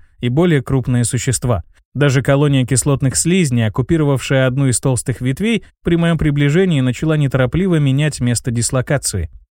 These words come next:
Когда мои босые ступни коснулись мягкой прелой листвы,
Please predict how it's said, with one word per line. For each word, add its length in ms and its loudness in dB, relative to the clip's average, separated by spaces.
Когда 300 2
мои 160 2
босые 360 2
ступни 420 0
коснулись 500 0
мягкой 400 0
прелой 360 0
листвы, 480 0